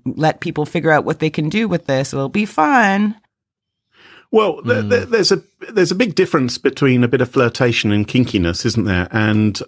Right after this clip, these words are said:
Speaker 2: unwanted attention and assault. Uh, I tend, I tend to agree with you. I think if anything is gonna make the metaverse popular, it probably is going to be something a bit saucy.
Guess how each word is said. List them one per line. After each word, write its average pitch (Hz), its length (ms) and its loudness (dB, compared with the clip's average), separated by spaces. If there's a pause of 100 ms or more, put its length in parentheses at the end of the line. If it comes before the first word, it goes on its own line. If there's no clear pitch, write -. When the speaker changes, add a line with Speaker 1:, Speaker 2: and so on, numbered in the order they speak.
Speaker 2:
unwanted 110 580 0
attention 101 640 -2
and 92 500 -2 (140)
assault. - 560 0 (480)
Uh, 107 300 2
I 123 60 2
tend, 190 280 0
I 156 60 2
tend 220 240 0
to 151 80 2
agree 160 220 2
with 165 100 -2
you. 87 100 2
I 95 80 2
think 127 240 0
if 127 120 0
anything 147 260 0
is 107 100 2
gonna 107 160 0
make 107 220 -2
the 104 60 0
metaverse 98 680 0
popular, 82 480 -2
it - 160 -4
probably 120 380 2
is 165 120 0
going 87 220 0
to - 80 -10
be 95 120 -4
something 95 340 -2
a 90 40 0
bit 90 160 0
saucy. 113 600 -2